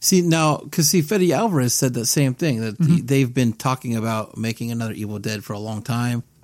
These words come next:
Speaker 1: but they can't agree on an idea, or they can't come up with an idea. So now that Sam Raimi's saying that,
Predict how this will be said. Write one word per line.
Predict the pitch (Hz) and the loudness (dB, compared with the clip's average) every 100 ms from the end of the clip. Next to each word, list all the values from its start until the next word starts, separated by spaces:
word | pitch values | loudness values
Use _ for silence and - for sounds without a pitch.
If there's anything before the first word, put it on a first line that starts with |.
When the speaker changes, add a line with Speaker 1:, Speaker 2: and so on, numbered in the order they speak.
| - | -4
Speaker 1:
but | |
they | 123 110 | -2 -2
can't | - 127 120 - | -2 -2 -2 -6
agree | 113 107 113 117 117 | -14 -6 -4 -2 -2
on | 113 107 | -4 -6
an | 104 | -8
idea, | 107 135 139 135 | -6 -2 0 0
or | |
they | 120 | -2
can't | 110 123 110 | -6 -8 -8
come | 123 120 | -6 -6
up | 113 | -6
with | 113 | -6
an | 117 | -6
idea. | 110 127 131 120 | -4 -2 -2 -2
So | 110 123 120 - _ _ | -2 -4 -4 -10 _ _
now | 135 | -2
that | 131 | 0
Sam | - 139 | 2 2
Raimi's | 127 123 117 | 2 2 0
saying | - 120 117 | 0 -2 0
that, | 156 139 - | -2 -2 -6